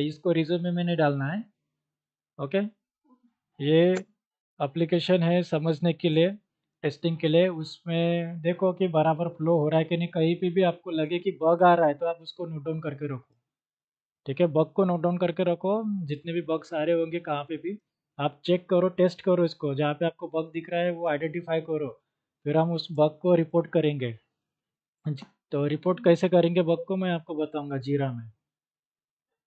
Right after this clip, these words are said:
ठीक है। तो और sometimes if necessary the screenshot, screenshot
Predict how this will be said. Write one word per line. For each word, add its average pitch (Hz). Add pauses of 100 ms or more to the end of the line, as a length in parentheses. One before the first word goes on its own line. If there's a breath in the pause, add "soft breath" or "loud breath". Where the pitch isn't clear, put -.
(140)
ठीक 147
है। 180 (440)
तो 135 (1400)
और 143
sometimes 180 (120)
if 160
necessary 180
the 185
screenshot, 175
screenshot 180